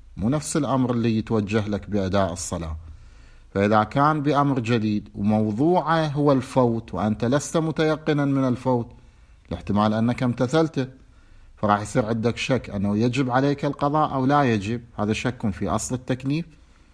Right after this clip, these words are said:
يكون مجرى للبراءة. فإذا إذا شككت خارج الوقت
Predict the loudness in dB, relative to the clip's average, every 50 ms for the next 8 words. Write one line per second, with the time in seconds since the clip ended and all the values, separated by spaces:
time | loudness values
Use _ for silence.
0 | -20 -20 -12 -12 -6 -2 0 0 2 2 0 0 0 0 0 0 0 0 0 -2
1 | -2 -2 -2 -2 -2 -2 -2 -4 -4 -4 -6 -6 -8 -10 -10 -12 -12 -12 -6 -2
2 | -2 0 0 0 0 -2 -2 0 0 0 0 -2 -4 -8 -10 -6 -6 -6 -6 -6
3 | -8 -10 -8 -4 -2 0 0 0 -2 -4 -4 -4 -2 2 2 2 2 0 -4